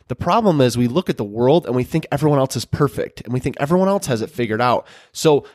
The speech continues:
I can't be where that person is because they have it figured out and I don't.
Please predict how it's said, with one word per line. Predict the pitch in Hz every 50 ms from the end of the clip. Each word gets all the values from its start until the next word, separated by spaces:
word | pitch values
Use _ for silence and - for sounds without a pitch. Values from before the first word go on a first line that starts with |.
| _ _
I | - 185 226
can't | - - 247 220 - - 120
be | 160 185 196 185
where | 143 139 127 117
that | - 127 156 - -
person | - 160 165 156 - 156 165
is | 185 165 127 113
because | 117 123 - - 135 117 107
they | 117 139 175
have | 202 190 151 123
it | 110
figured | - - 139 123 127 135
out | 139 131 - -
and | 120 117 -
I | - 131 135
don't. | 127 143 143 131 95 -